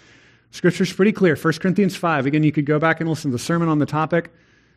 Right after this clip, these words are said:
First Corinthians five is clear. We challenge our friends that call themselves Christians towards faithfulness to Christ. And then we tolerate our friends that don't call themselves Christians.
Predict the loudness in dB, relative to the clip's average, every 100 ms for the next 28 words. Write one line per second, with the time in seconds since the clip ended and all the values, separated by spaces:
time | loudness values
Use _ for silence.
0 | _ _ -2 -2 0 0 0 0 -2 0
1 | -2 -4 -2 2 2 2 0 0 -2 -6
2 | -4 0 0 2 2 2 0 -4 -2 -2
3 | 0 -2 -6 -4 -4 -2 -2 -2 -2 -4
4 | -4 -4 -4 -8 -6 -6 -8 -14 -18 _
5 | _ _ _ -4 -4 -4 -2 -2 -2 -4
6 | -4 -4 -8 -8 -6 -8 -8 -14 -16 -18
7 | _ _ _ _ _ _ _ _ _ 0
8 | 2 2 0 -4 -4 0 -2 -2 -4 -6
9 | -4 -2 -2 -2 -2 -4 -6 -6 -8 -12
10 | -10 -10 -10 -14 -20